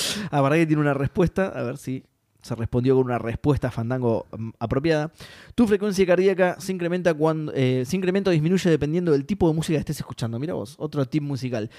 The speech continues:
Hashtag fandango music, hashtag helado de mascarpone te la pone. <laughs> Ok, bueno, ok. Es un nuevo, no lo conozco ese gusto. No sé si probarlo, la verdad. Em, Coli Floren dice, "Hola, fandangos. Muero por saber en qué se inspiró la pregunta". <laughs> En mi cumpleaños,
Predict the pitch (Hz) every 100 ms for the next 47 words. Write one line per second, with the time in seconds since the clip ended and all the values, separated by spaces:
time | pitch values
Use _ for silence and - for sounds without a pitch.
0 | - - 202 185 - 170 202 185 196 185
1 | 170 - 180 180 156 - - 151 190 226
2 | 220 - 151 185 - 160 196 - 180 170
3 | 240 190 170 147 127 160 233 - 233 190
4 | 294 392 165 170 - - 147 147 156 -
5 | - - 165 156 165 170 180 180 196 170
6 | 135 127 135 143 - 185 - 123 110 117
7 | 131 - 120 117 104 92 90 90 87 95
8 | - - - - - - - 151 139 139
9 | 139 147 - 226 175 143 190 170 151 143
10 | 160 208 190 147 226 240 156 104 - -
11 | - 160 247 269 202 170 165 202 - 156
12 | 208 190 165 190 190 220 202 202 120 160
13 | 175 160 139 175 156 156